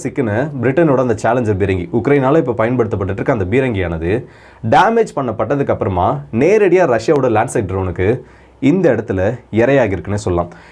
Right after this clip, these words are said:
இந்த இடத்துல எல்லாருக்கும் ஒரு டவுட் வரணும், இஸ்ரேலோட ட்ராஃபி மாதிரி சேலஞ்சர் டூலையும் இஸ்ரேலோட டிஃபென்ஸ் ஃபேக்டரிஸால தயாரிக்கப்பட்ட அந்த ஒரு ஆக்டிவ் ப்ரொடக்ஷன் சிஸ்டமானது இருக்குல்ல,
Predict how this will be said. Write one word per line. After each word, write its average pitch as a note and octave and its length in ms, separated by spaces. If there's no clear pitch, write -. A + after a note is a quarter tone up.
இந்த G3+ 120
இடத்துல A#3 280
எல்லாருக்கும் F#3 320
ஒரு C3+ 140
டவுட் C#3+ 240
வரணும், F#2+ 200
இஸ்ரேலோட D#3+ 460
ட்ராஃபி E3 300
மாதிரி G2 260
சேலஞ்சர் E3 440
டூலையும் G#2+ 400
இஸ்ரேலோட E3+ 460
டிஃபென்ஸ் D#3 280
ஃபேக்டரிஸால A2 600
தயாரிக்கப்பட்ட G#2 640
அந்த A3 220
ஒரு G#2 140
ஆக்டிவ் E3+ 300
ப்ரொடக்ஷன் G#2 420
சிஸ்டமானது G2 500
இருக்குல்ல, F2+ 300